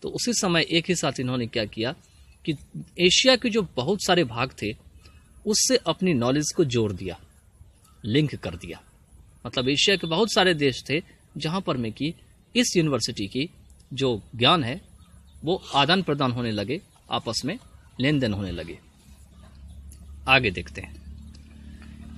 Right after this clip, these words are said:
There are no national and racial distinctions in the realm of knowledge and this was true of Nalanda। कहते हैं कि राष्ट्रीय और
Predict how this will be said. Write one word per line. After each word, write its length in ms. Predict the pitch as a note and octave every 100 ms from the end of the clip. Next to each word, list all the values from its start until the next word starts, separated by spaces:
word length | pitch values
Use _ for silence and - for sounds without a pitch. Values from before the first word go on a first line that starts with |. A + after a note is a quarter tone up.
| -
There 220 | A2+ A3 -
are 200 | G3+ G3
no 260 | D3 F#3+
national 460 | A3+ E3 - G#3 G3+
and 120 | D#3 D#3
racial 420 | B2+ B2+ - F#3+
distinctions 640 | C3+ - C#3+ C3+ - F2 F#2+ - -
in 100 | D#3
the 100 | C3+
realm 300 | G#2+ D3+ D#3+ -
of 140 | A2 - - A2+
knowledge 320 | A2 D#2+ F#2 -
and 80 | C3+ G2+
this 200 | B2+ D3
was 140 | C#3 A#2+
true 280 | - C3 C3+
of 80 | G2
Nalanda। 520 | G2+ F2 E2+ E2+ E2+ F#2
कहते 260 | A2 A2+ F#3+
हैं 180 | C3 B2 - - - _ -
कि 100 | F3
राष्ट्रीय 500 | D3 D3+ - A#3+ C4
और 300 | E3 F3